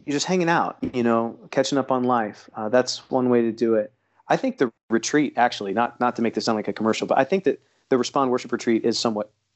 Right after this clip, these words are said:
that kind of a connection. Uh, it's a little bit of, like, a family reunion in some ways, and you're, you're connecting up with people again to build that relationship. I think that shared experiences help with that. So, for example,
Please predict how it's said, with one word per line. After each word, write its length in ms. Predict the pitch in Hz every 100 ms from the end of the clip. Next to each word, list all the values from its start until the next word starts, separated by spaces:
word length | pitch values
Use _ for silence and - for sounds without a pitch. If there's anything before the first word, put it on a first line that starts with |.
| -
that 200 | 107 -
kind 180 | 110 98
of 80 |
a 40 | 92
connection. 420 | 104 95 - - _ _ - 117
Uh, 160 | 110 110
it's 140 | -
a 40 |
little 280 | 127 131 127
bit 100 | 123
of, 140 | 113 110
like, 180 | 107
a 40 | 101
family 400 | - 113 110 104
reunion 460 | 98 107 117 139 160
in 100 | 139
some 200 | - 151
ways, 280 | 170 214 - _ _ _ _ -
and 260 | 113 113
you're, 280 | 110 110 113 - -
you're 220 | 110 - -
connecting 480 | 117 113 - 120 110
up 140 | 117
with 100 | 107
people 320 | - - 117
again 320 | 107 110 113 - _ _
to 100 | -
build 220 | 117 113 110
that 160 | 107
relationship. 680 | 110 110 104 110 - 127 - _ _ - _ _ _ -
I 100 | 127
think 400 | - 139 131 -
that 440 | 127 120 117 - _ _ _
shared 360 | - 139 131 127
experiences 1080 | - - 170 185 127 107 - 101 - - - _ _ _ _
help 260 | - 120 -
with 160 | 104 -
that. 260 | 95 - _
So, 240 | - 123 113
for 120 | 120
example, 560 | 120 123 120 113 110